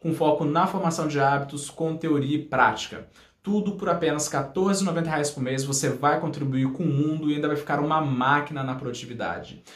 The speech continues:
Clique no primeiro link da descrição, no primeiro comentário desse vídeo pra você saber mais. Eu vou ficar muito grato a você pela sua ajuda. Beleza?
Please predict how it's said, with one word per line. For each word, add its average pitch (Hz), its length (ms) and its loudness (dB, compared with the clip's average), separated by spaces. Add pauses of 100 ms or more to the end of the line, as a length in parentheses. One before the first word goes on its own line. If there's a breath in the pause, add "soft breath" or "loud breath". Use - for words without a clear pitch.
(180 loud breath)
Clique 175 260 0
no 175 100 2
primeiro 180 380 6
link 170 280 0
da 160 100 0
descrição, 156 480 -2
no 156 100 -6
primeiro 156 380 -2
comentário 156 480 0
desse 127 220 -6
vídeo 123 260 -4
pra 135 140 -2
você 131 260 -2
saber 123 420 0
mais. 67 460 -4 (260 loud breath)
Eu 139 60 -8
vou 139 100 2
ficar 151 300 0
muito 151 500 2
grato 151 280 2
a 143 40 -4
você 139 220 -2
pela 131 180 -2
sua 127 200 -2
ajuda. 101 500 -4 (320 soft breath)
Beleza? 196 840 4